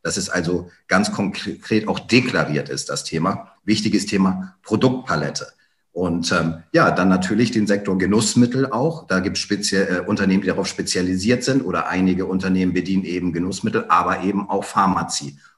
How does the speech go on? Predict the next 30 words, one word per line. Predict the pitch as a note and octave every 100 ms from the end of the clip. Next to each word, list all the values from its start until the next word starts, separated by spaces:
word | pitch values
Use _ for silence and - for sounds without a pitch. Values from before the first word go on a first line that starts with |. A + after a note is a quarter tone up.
| _
Und | E2
das | F2 F#2
ist | F#2+
ein, | F#2 F2+ F2+
ein, | F2+ F2
ein | F2
sehr | E2+ G2
interessanter, | E2+ - F#2 F#2+ F#2+ G2 F#2+ - - F#2+
ein | F#2 F2+
sehr, | F#2+ A2
sehr | G#2 F#2+
interessantes | F#2+ G2 G2 F#2 E2+
Feld | - G#2+
natürlich, | G#2+ G#2+ A2+ G#2+ G#2+ - _ _
die | F2+
Medikation, | F#2+ F2 F2+ - F#2 F#2+ G2 - - _ F2
ähm, | F2 E2+ F2 -
mit | F2+
den | F#2+
Cannabispräparaten. | F2 F#2 E2+ E2 - D2+ C#2 C#2 C2+ - B1+ - _ _ _
Und | G2 B2
diese | E3 D3+
gesamte | C3 B2+ B2 F#2
Wertschöpfungskette, | B2 - F3 - E3 - E3 D#3+ E3
die | B2
haben | A2 A#2+
wir | G#2+
relativ | A#2+ B2 - -
ausgewogen | F2+ A#2+ C#3+ C#3+ C3+ C#3 C#3+ D3 C#3
abgebildet | C#3 - D3 D3+ E3 F3 G#3+ -